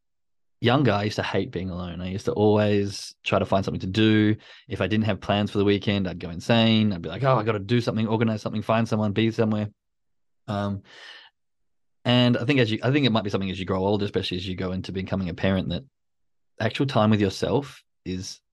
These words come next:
some of the most beautiful time that you can have. Just the ability to be present with your, with your own self. And I think Tom Bilyeu is the one who says that, um,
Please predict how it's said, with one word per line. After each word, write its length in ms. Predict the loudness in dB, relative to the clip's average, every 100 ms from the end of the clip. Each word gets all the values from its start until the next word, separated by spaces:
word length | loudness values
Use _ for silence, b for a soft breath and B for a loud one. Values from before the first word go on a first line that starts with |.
| _
some 160 | -2 0
of 80 |
the 80 | 0
most 180 | -4 -6
beautiful 340 | -4 -4 -4 -6
time 340 | -6 -6 -8
that 80 | -10
you 60 | -10
can 140 | -8
have. 340 | -8 -10 -12 -18 B B B B _
Just 340 | 2 2 -2 _ _
the 140 | 2
ability 400 | 2 4 6 4
to 300 | 2 4 2
be 160 | 2 -2
present 500 | 2 0 2 -4 -6 -14 -4
with 160 | 0
your, 220 | 2 0 -4 _ _ _
with 180 | -4 2
your 160 | 2
own 280 | 2 2 2
self. 340 | 0 -2 0
And 140 | 0 0
I 40 |
think 260 | 2 0 0
Tom 260 | 0 0
Bilyeu 380 | 2 2 2 0
is 80 | -4
the 100 | -4
one 120 | -4
who 180 | -4 -6
says 360 | -2 0 0 0
that, 260 | -2 -2 -8 B B _ _ _ _ _ _
um, 540 | -2 0 0 0 -2